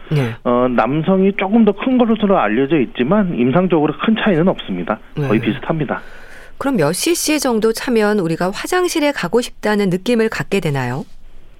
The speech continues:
Speaker 2: 음, 보통은 본인 방광 용적의 한 절반 정도, 예를 들면 사백 씨씨 전후라고 그러면 한 이백에서 이백오십 씨씨
Speaker 1: 음.
Speaker 2: 정도 방광이 차면 요 위를 느끼게 됩니다.
Speaker 1: 예.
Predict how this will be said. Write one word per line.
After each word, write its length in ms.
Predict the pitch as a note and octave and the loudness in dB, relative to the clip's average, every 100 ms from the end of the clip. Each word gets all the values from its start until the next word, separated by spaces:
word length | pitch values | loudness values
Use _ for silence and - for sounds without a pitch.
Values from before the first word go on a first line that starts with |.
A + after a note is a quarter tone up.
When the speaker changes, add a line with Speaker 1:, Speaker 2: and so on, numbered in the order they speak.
| - - - - | -20 -20 -16 -4
Speaker 2:
음, 240 | D3+ D3+ | 0 0
보통은 840 | - D3 G3+ G3+ G3+ G3 G3 F#3+ F3 - | 0 2 4 6 4 4 4 2 0 -2
본인 600 | C#3+ E3+ F3 F3+ E3+ E3 | 2 4 4 4 2 2
방광 400 | A#2 A#2+ D3 C3 | 0 0 2 2
용적의 340 | A#2 A2+ A#2 | 2 2 2
한 140 | B2+ B2+ | 0 0
절반 360 | A2 A2 B2 G2+ | 2 2 2 0
정도, 440 | E2+ F2+ F3+ G#3 | -2 -2 0 2
예를 240 | A2+ G#2 G#2 | 2 2 2
들면 480 | G#2+ G#2 G2+ G2+ G#2 - - - - | 2 2 2 2 -2 -10 -20 -20 -2
사백 240 | F3 F#3 F#3+ | 0 0 0
씨씨 260 | F3 - C3+ | -2 -2 0
전후라고 400 | G#2+ A2 A2 G2 | 2 2 2 0
그러면 400 | F#2 C3 F#3+ G2 - - - | -2 2 2 0 -6 -18 -20
한 220 | - B2 A2+ | -6 -2 2
이백에서 420 | C#3 C#3+ C#3 B2+ | 2 2 2 2
이백오십 560 | A2 C3 A#2 A#2+ - - | 2 4 4 2 0 -4
씨씨 400 | C#3+ - C#3 B2+ | -4 -2 -2 2
Speaker 1:
음. 40 | |
Speaker 2:
정도 500 | A#2+ A2 G#2+ F3 G3 | 2 2 2 2 2
방광이 400 | D3+ G#2+ G#2 G#2 - | 0 -2 0 0 0
차면 400 | D#3 D#3 G3+ G#3+ - - A2 | 0 2 2 0 -4 -4 2
요 160 | A#2+ | 4
위를 360 | A#2+ G#2+ A2 D#3+ | 4 4 4 2
느끼게 320 | A2 - G#2+ | 0 -2 -2
됩니다. 400 | G2 F2 - - - | -2 -4 -6 -8 -6
Speaker 1:
예. 420 | D#3 C3 A#2+ B2+ | -6 -4 -6 -10